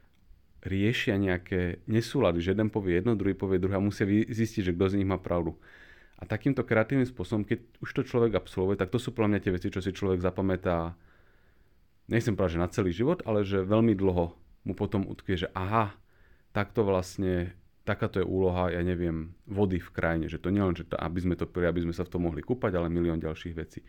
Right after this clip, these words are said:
Takto fungujú stromy na chladenie. Urobili sme si pokus, kde sme merali teplotu a potom sme si to zapamätali desaťročia, ako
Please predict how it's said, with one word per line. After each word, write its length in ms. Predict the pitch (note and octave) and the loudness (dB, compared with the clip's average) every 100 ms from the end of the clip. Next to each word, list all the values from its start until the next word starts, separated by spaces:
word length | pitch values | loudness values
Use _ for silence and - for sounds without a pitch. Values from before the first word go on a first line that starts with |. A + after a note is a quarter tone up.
| - - - - _ - | -20 -20 -20 -20 _ -8
Takto 240 | F#2+ - | -6 -4
fungujú 400 | F#2+ G2 F#2 F#2 | -2 0 0 -2
stromy 320 | - F#2 F2+ | -2 0 2
na 80 | E2+ | 0
chladenie. 560 | E2 F#2 F2 F2 F2 F2 - | 0 -2 2 2 2 0 0
Urobili 400 | G#2 G2 G2 F#2 | 2 4 2 0
sme 80 | |
si 160 | F2 F#2 | -2 -4
pokus, 320 | G2 F#2 F#2 | -6 -2 -2
kde 160 | F2 E2+ | -2 0
sme 80 | E2+ | 2
merali 400 | F#2 F2 E2 - | 2 2 0 -4
teplotu 400 | A2 C#3 A#2+ F#2+ | -2 0 2 0
a 80 | |
potom 240 | G2 G2 F#2+ | 0 0 0
sme 80 | F#2+ | 0
si 80 | |
to 80 | - | -2
zapamätali 720 | F2+ F2+ F#2+ F2 F2+ E2+ E2+ - - - - - - _ _ _ _ _ _ _ | -2 0 0 0 0 0 -2 -6 -20 -20 -20 -20 -20 _ _ _ _ _ _ _
desaťročia, 880 | - G#2+ - F#2+ F2 E2 G2 F2 F2+ | -2 0 2 2 2 2 2 2 0
ako 460 | G#2 G2+ - F#2 | -4 -2 2 2